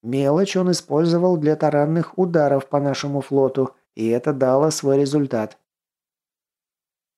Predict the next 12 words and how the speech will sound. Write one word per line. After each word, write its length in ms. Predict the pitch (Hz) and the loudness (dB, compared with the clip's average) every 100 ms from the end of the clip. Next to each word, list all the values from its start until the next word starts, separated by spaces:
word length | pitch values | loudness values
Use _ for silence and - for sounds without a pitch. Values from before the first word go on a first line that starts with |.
| _ - | _ -14
"Значит, 720 | 98 107 104 92 - 135 - | -12 -8 -8 -6 -4 -6 -2
получается, 760 | 143 143 139 143 135 135 143 | 0 0 2 2 2 0 -4
что 300 | 131 - 127 | -4 -4 -4
вы, 260 | 117 110 113 | -4 -2 -2
господин 560 | 123 143 - 156 170 165 | -2 -4 -4 -2 0 0
Горишан, 600 | 165 170 - 180 180 160 | 0 -2 0 0 -2 -4
в 80 | _ | _
происшедшем 720 | 180 165 156 - 160 - 170 | 0 0 0 -2 -2 -2 -4
провале 540 | 156 156 147 151 147 143 | 0 0 2 2 2 2
операции 840 | 135 147 143 135 - 143 135 135 - | 0 0 2 0 -2 0 0 -2 -4
не 180 | 139 127 | -2 0
виноваты?" 760 | 117 110 107 131 220 175 | -2 -4 -2 -2 0 -4